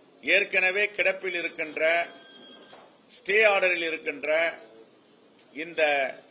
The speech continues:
நீட் தேர்வை நடத்துவதற்கு அனுமதிக்க வேண்டும் என்று பல காரணங்களை சுட்டிக்காட்டி உச்சநீதிமன்றத்தில் வாதியாக தன்னை இணைத்துக் கொண்டது. பிரதிவாதியாக இருந்த ஒன்றிய அரசு, மோடியுடைய அரசு,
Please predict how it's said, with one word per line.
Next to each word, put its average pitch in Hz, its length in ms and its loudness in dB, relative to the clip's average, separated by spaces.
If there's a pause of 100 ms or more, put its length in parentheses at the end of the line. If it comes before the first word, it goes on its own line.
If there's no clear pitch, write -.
(160)
நீட் 226 280 0
தேர்வை 180 340 0
நடத்துவதற்கு 170 680 -4
அனுமதிக்க 160 480 -6
வேண்டும் 139 340 -8
என்று 135 260 -12
பல 139 240 -4
காரணங்களை 156 640 -4
சுட்டிக்காட்டி 151 600 -10
உச்சநீதிமன்றத்தில் 160 1000 -10
வாதியாக 156 640 -4
தன்னை 139 220 -10
இணைத்துக் 135 320 -10
கொண்டது. 107 420 -14 (800)
பிரதிவாதியாக 226 760 4
இருந்த 180 600 2 (360)
ஒன்றிய 202 440 2
அரசு, 160 300 -2
மோடியுடைய 170 480 -4
அரசு, 143 600 -6